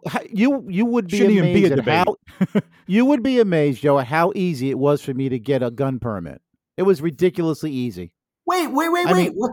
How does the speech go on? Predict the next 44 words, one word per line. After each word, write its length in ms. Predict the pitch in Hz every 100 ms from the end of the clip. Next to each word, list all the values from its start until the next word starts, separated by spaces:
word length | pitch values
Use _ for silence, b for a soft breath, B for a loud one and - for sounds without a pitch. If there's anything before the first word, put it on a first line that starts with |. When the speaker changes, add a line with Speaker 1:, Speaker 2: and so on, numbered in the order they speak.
| -
Speaker 3:
what 200 | 277 269
state? 360 | - 359 381 - - _ _ _ _ _ _ 139
Speaker 1:
Virginia. 640 | 165 139 170 151 113 92 _
I 120 | 147
mean, 320 | 180 170 160 135 b b -
Speaker 3:
Yeah. 200 | 139 -
Speaker 1:
the 60 |
questions 380 | 220 226 240 214
that 160 | 208 -
they 180 | 196 156
asked 300 | 151 143 156
me, 160 | 160 -
I 140 | 269
could 180 | - 294
have 160 | 208
lied 500 | 170 143 135 135 147 -
on 180 | 127 - -
every 260 | 226 269
single 320 | 202 220 185 170
question. 540 | 143 131 - 131 131 b b b _
Uh, 200 | 131 127 -
no, 240 | 151 131
but 140 | 123
I 80 | 123
told 260 | - 160 131
the 60 |
truth. 440 | 123 - 135 170 - b _ -
And 180 | 147 147
they 100 | 147
gave, 320 | 127 151 147
you 80 | 180
know, 80 | 143
thirty 300 | 160 180 185
minutes 320 | 156 151 -
later, 280 | 139 156 165
quick 320 | - 190 _
background 480 | 143 135 - 123 131
check, 260 | 160 160
and 140 | 117 117
I 220 | 127 143
have 160 | 139 131
a 60 | 117
gun 240 | 131 120
permit. 360 | 107 95 82